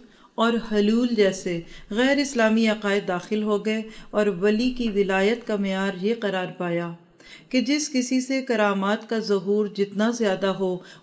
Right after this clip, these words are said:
वो इसी दर्जे का वली है। फिर इन लोगों में से बाज़ ने ये भी दावा कर दिया कि हमें बराह रास्त अल्लाह ताला से ख़बरें मिलती हैं, नौज़ुबिल्लाह, और हमें रसूल की ज़रूरत नहीं।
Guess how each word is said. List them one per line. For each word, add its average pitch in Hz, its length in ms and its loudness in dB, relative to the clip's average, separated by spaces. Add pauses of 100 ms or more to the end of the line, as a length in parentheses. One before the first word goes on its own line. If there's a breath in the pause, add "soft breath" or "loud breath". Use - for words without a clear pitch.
वो 233 80 6
इसी 247 260 2
दर्जे 196 400 2
का 220 140 -2
वली 190 300 0
है। 175 180 -2 (400 loud breath)
फिर 262 140 4
इन 269 140 6
लोगों 233 280 4
में 262 140 4
से 269 180 -2
बाज़ 208 360 2
ने 262 80 4
ये 214 180 2
भी 220 160 0
दावा 214 300 2
कर 202 200 -2
दिया 170 380 -4 (440 loud breath)
कि 262 80 0
हमें 262 400 4
बराह 220 320 2
रास्त 214 400 2
अल्लाह 202 240 0
ताला 196 280 0
से 240 160 -4
ख़बरें 202 360 -2
मिलती 214 360 -2
हैं, 185 180 -6
नौज़ुबिल्लाह, 170 680 -6 (420 loud breath)
और 226 120 2
हमें 240 300 4
रसूल 214 440 -2
की 214 160 -4
ज़रूरत 180 520 -4
नहीं। 165 300 -6